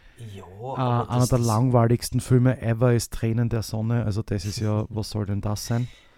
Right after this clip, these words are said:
Speaker 1: Ja, aber das, das, das
Speaker 2: Ähm,
Speaker 1: kann man, kann man eben noch Dings, und ich meine, dazwischen hat er schon so zweitausendsiebzehn oder schon so angefangen,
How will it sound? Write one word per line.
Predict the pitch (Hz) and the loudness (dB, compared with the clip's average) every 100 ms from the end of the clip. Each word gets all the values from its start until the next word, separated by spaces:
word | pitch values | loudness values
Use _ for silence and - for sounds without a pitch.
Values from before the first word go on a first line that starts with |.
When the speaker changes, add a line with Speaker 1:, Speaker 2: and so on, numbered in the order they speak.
| - | -18
Speaker 1:
Ja, | 101 | -10
aber | 101 135 123 | -6 -4 -4
das, | 113 107 | -8 -10
das, | - 104 | -12 -4
das | 139 123 | 0 0
Speaker 2:
Ähm, | 120 | 0
Speaker 1:
kann | 123 | -4
man, | 110 110 - | -6 -10 -12
kann | 110 107 | -12 -10
man | 113 | -10
eben | 110 | -10
noch | 107 104 | -10 -12
Dings, | 104 131 127 - | -12 -12 -12 -12
und | 110 | -10
ich | 117 | -10
meine, | 117 | -8
dazwischen | 110 - 143 160 175 117 | -10 -12 -10 -8 -8 -10
hat | 107 | -10
er | 110 | -10
schon | - 107 | -10 -12
so | 117 | -14
zweitausendsiebzehn | - 110 110 113 - 165 - 110 | -14 -14 -14 -14 -14 -16 -14 -14
oder | 113 | -12
schon | 113 - | -12 -12
so | - | -14
angefangen, | - 143 - 110 110 | -16 -18 -14 -14 -12